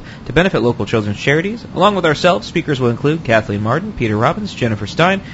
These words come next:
Bob Terrio, Mike Stevens, Lynn Nickerson, Valerie LaFaso, and Mac Maloney, among many others. The subject of our talk will be time storms, with many thanks to the great British researcher Jenny Randalls, who coined the term. And we plan to do our traditional live broadcast from the event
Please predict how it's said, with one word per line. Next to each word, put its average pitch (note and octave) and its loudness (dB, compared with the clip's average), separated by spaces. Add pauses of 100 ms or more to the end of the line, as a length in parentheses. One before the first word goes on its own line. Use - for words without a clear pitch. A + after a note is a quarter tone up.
(220)
Bob C3 6
Terrio, G3 4
Mike G3 0
Stevens, F#3+ -2
Lynn F3+ 0
Nickerson, F3 -2
Valerie C3 2
LaFaso, D3+ 0 (380)
and G#2+ 4
Mac G#2 -2
Maloney, B2 2
among A2+ 2
many G2+ -2
others. - -4 (320)
The C#3+ 2
subject F#3 2
of C#3 2
our D#3 6
talk - -2
will B2+ -6
be G#2+ -2
time B2+ 0
storms, D3 -6
with F2+ -4
many A2 0
thanks C#3+ -4
to - -8
the - -12
great C#3 0
British D3 0
researcher D3+ 0
Jenny A2 2
Randalls, C#3 4
who - 0
coined G#2+ 0
the G2+ -4
term. E3 0 (380)
And A3+ 4
we A3+ 2
plan F#3+ 2
to D#3+ 2
do D3+ 6
our A2+ 6
traditional C#3 0
live B2+ 0
broadcast D3 -2
from C#3 -4
the B2 0
event E3 0